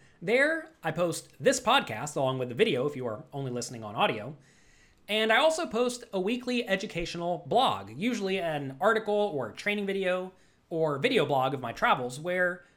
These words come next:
I aim to just make you a little bit better at poker every single week. So go there, check it out. I also have my books there, my training videos, and my email list. If you want to stay up to date on everything I have going on,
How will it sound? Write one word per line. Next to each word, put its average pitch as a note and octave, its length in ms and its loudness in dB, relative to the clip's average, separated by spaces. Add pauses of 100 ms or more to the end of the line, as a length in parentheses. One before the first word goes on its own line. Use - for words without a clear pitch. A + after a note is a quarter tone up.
(100)
I A#3+ 100 4
aim C#4+ 260 -2
to B3+ 80 -8
just A3 180 -6
make G3+ 340 -4
you G#3 280 -4
a D3+ 80 -2
little A3+ 320 -2
bit G#3+ 180 -4
better F#3 220 0
at - 100 -8
poker D3+ 480 -4 (180)
every F3 200 0
single D#3 260 0
week. A#2+ 280 -4 (260)
So F3+ 100 -6
go A3+ 160 8
there, G#3 180 6
check A#3 220 2
it G3+ 80 2
out. E3+ 280 2 (320)
I F3 100 0
also F3 180 2
have D#3+ 120 2
my B2 120 -6
books F3+ 300 -2
there, F#3+ 260 0
my A#2 100 -4
training F3 300 -4
videos, E3 420 -2 (320)
and D4 160 0
my D4 140 4
email D4 280 2
list. - 220 -6
If - 120 -8
you A3 100 -4
want A#3 240 -2
to G3 140 -4
stay G3 260 -2
up F#3+ 160 2
to F3+ 80 -4
date F3+ 160 -2
on D3+ 100 -2
everything E3+ 320 -6
I D3+ 80 -2
have C3 120 -2
going C#3+ 200 -4
on, G#3 300 -2